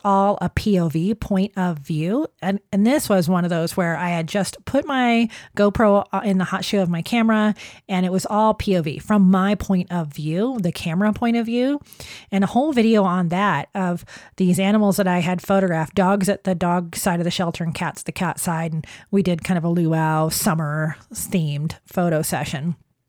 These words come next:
And honestly, I was not really sure what I was gonna do with this <laughs> footage. And we cut that out of the end of the video, but there was a point in the video, the original footage, I said,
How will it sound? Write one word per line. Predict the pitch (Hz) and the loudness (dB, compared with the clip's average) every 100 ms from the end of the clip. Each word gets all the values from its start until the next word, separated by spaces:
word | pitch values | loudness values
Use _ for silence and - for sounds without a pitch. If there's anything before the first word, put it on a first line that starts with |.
| _ _ _ - - | _ _ _ -12 -2
And | 220 | 0
honestly, | 214 262 302 - 202 190 196 - - - - | 2 2 0 2 2 2 0 -4 -18 -18 -4
I | 208 | 0
was | 196 196 208 | 2 2 2
not | 202 294 | 2 2
really | 294 277 | 2 0
sure | - 208 | 2 2
what | 202 | 2
I | 180 | 2
was | |
gonna | 165 165 | 0 -2
do | 147 160 | -2 0
with | 170 156 | 0 -2
this | 160 - | -6 -6
<laughs> | |
footage. | - - - 160 156 165 - - - - - 262 | -8 -8 -8 -8 -6 -6 -6 -8 -4 -2 0 0
And | 214 202 | 4 2
we | 202 | 2
cut | 233 233 | 0 2
that | 233 | 0
out | 196 170 180 | 0 -2 -2
of | 165 | 0
the | 170 165 | -2 -2
end | 190 180 | 0 0
of | 180 | 0
the | 175 | -2
video, | 170 180 175 170 | 0 0 0 0
but | 160 185 165 - - - - _ - | 0 0 -2 -6 -14 -14 -16 _ -8
there | 208 214 208 | 0 4 6
was | 208 | 6
a | 202 | 4
point | 190 247 240 214 | 2 2 2 0
in | 202 190 | 2 2
the | 185 | 2
video, | 165 196 196 185 175 | 2 2 2 2 2
the | 165 | 0
original | 170 202 214 180 | 0 4 4 4
footage, | - 220 196 175 | 4 4 4 2
I | 175 | 0
said, | - | -2